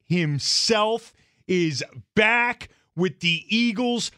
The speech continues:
I'm sorry, but if you don't love this move, if you don't think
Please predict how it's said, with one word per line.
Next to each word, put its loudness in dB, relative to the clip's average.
I'm 0
sorry, 2
but -2
if -4
you 2
don't -2
love 0
this -2
move, -4
if -4
you 2
don't -2
think -2